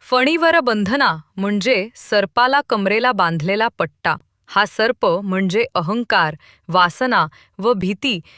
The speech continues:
यांवर विजय मिळवल्याचे प्रतीक आहे. गणपती हे सर्वांवर नियंत्रण ठेवणारे आहेत, हे यामधून दिसते. सरळ सोंड म्हणजे बाप्पाची सोंड सरळ आहे. सरळ सोंड हे साधेपणाचे, प्रामाणिकपणाचे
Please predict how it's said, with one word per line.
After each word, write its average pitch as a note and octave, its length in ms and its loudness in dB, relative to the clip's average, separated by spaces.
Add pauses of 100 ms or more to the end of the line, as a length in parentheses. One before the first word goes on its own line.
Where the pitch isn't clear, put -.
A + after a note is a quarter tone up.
(160)
यांवर A#3 460 2
विजय A3 340 0
मिळवल्याचे G#3+ 600 2
प्रतीक F#3 440 -4
आहे. D#3 220 -4 (480)
गणपती A3+ 640 0
हे C4 120 0
सर्वांवर B3 680 2
नियंत्रण C4 680 -2
ठेवणारे A#3 440 2
आहेत, F#3+ 320 0 (380)
हे C4 260 0
यामधून F#3+ 480 0
दिसते. D#3 380 -6 (400)
सरळ D4 500 4
सोंड A#3 460 -2 (160)
म्हणजे G#3+ 340 0
बाप्पाची A#3+ 600 0
सोंड A3 420 -2
सरळ A#3+ 420 2
आहे. D#3+ 280 0 (320)
सरळ C#4 380 2
सोंड A3 400 -2 (100)
हे C4+ 80 2
साधेपणाचे, F#3 1000 -2 (200)
प्रामाणिकपणाचे F#3+ 1080 0